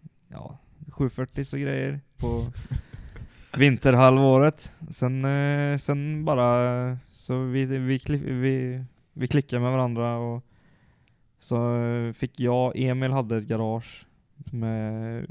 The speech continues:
plats över som vi, jag och Lundberg och en kille till hyrde till en början, och sen då på vintern där så, det var absolut, det här var, fan kan det varit?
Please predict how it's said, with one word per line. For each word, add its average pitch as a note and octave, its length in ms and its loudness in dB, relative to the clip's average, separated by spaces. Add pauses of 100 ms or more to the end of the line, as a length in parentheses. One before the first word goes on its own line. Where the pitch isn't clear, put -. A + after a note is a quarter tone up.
(260)
plats - 580 -8 (100)
över A#2 440 -4
som A2+ 480 -10
vi, A2+ 420 -4 (520)
jag A#2+ 120 0
och B2 80 6
Lundberg A2+ 520 4
och A#2 80 2
en A2+ 100 -2
kille A2 260 -4 (200)
till B2 360 -4 (160)
hyrde A#2 460 -2 (720)
till - 120 -2
en A#2+ 100 2
början, A#2 480 4
och A#2 80 -2
sen A#2 340 -2 (840)
då A#2+ 460 4
på A#2 140 0
vintern A#2 420 0
där G#2+ 140 2
så, A2 260 0 (200)
det A2 60 -2
var A#2 180 4
absolut, A2+ 680 2
det A2+ 120 -2
här B2+ 180 2
var, A2 380 -2
fan A2+ 400 -10
kan A2+ 280 -12
det B2+ 200 -6
varit? G#2+ 360 -12